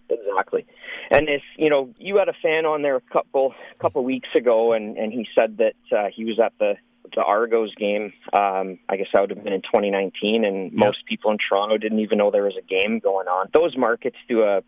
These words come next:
Speaker 1: a pretty poor job at, at, uh, getting people <laughs> into stands. Like, with a city that big, you, you can't tell me you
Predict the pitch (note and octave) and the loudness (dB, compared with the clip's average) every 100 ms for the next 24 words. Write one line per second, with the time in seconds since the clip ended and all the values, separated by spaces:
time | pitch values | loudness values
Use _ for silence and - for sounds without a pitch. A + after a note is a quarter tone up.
0 | - G2 - G#2+ G#2 - - G2+ G2 F2+ | -8 -10 -6 -4 -4 -6 -2 0 0 -2
1 | D#2+ E2+ G2 G2 F2 - _ - E2+ E2+ | 0 0 0 0 -4 -6 _ -6 -6 -6
2 | - F#2 F2 E2 E2 F2 - F2+ - F#2+ | -4 -2 -2 -2 -4 -4 -10 -8 -2 -2
3 | A#2 A#2 - - E2 G2 A2 - F#2+ F#2 | 0 -4 -2 -2 0 0 -2 0 0 0
4 | - - G2+ G2 G2+ - A#2 G#2+ G2+ G2+ | -6 -4 -2 0 -2 2 0 2 2 0
5 | F#2+ F#2+ G2+ G2 G2 G2+ - G2+ - G#2+ | 0 0 0 -4 -6 -6 -4 -4 0 0
6 | F#2+ - G2+ F#2+ F2+ | 0 -2 -2 0 -6